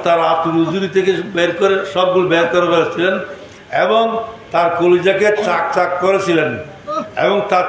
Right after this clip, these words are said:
চক্ষু দুইটা তুলে ফেলেছিলেন, চক্ষু দুইটা নিয়ে এবং তার কলিজাকে নিয়ে হিন্দা গলার মধ্যে মালা বানাইছিল, গলার মধ্যে মা-, মালা বানাইয়া আমার রসুলের সামনে চলাফেরা কর-, চলেছিল। তা আমার রসুল খুব বেশি কান্নাকাটি করেছিলেন।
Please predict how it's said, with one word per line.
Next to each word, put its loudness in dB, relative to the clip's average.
চক্ষু 0
দুইটা -2
তুলে 0
ফেলেছিলেন, 0
চক্ষু -4
দুইটা -2
নিয়ে 0
এবং 0
তার 2
কলিজাকে 0
নিয়ে -2
হিন্দা 0
গলার 2
মধ্যে 2
মালা 2
বানাইছিল, 0
গলার 0
মধ্যে 0
মা-, 0
মালা 2
বানাইয়া 0
আমার 0
রসুলের 0
সামনে -2
চলাফেরা 2
কর-, -4
চলেছিল। 0
তা -2
আমার 2
রসুল 0
খুব -2
বেশি 0
কান্নাকাটি 0
করেছিলেন। 0